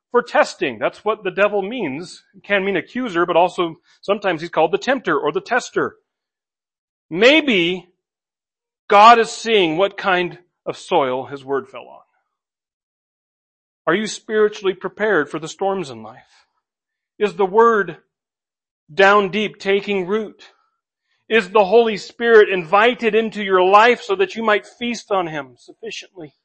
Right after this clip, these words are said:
Paul and company found time to do it in a storm on a boat as they were about to brace for shipwreck. I mean, I would probably even scoff unrighteously at the pa-, like, "What are you doing getting communion elements out? We're about to go down."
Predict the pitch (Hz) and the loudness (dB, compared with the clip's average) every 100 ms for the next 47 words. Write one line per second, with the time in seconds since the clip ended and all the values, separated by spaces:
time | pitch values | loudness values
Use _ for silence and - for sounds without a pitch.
0 | _ _ _ _ _ _ _ _ _ _ | _ _ _ _ _ _ _ _ _ _
1 | 220 240 262 208 202 254 247 214 190 208 | 8 10 10 8 4 2 4 0 2 6
2 | 220 220 202 220 226 214 175 - - 165 | 6 4 2 2 2 -2 -6 -10 -12 -4
3 | 240 214 180 196 180 - 240 233 196 190 | 4 4 4 -2 -2 0 4 6 6 4
4 | 190 147 208 220 180 165 185 190 196 175 | 0 4 8 8 8 0 4 6 6 6
5 | 190 214 202 170 196 208 - 170 - - | 6 6 -2 -2 0 0 -2 -8 -8 -4
6 | 226 - 135 117 _ _ _ _ _ _ | -6 -2 -4 -4 _ _ _ _ _ _
7 | _ _ _ _ _ - 165 160 156 - | _ _ _ _ _ -6 -4 -4 -6 4
8 | 180 226 175 196 170 165 160 175 190 165 | 6 6 4 6 6 6 2 -2 -2 -2
9 | 151 147 _ - - - 214 160 156 - | -2 -6 _ -16 -8 4 8 8 6 0
10 | - _ _ _ _ - 202 202 196 220 | -20 _ _ _ _ 0 2 6 6 6
11 | 180 160 165 156 156 202 208 170 170 247 | 0 -2 0 0 -2 -2 0 -2 -4 -6
12 | 277 196 208 180 175 180 147 127 190 151 | -6 -4 -4 -2 -4 -4 -16 -12 -10 -8
13 | 113 110 107 104 107 120 190 196 143 131 | -10 -12 -14 -12 -10 -10 -10 -8 -8 -10
14 | 117 175 240 | -16 -8 -8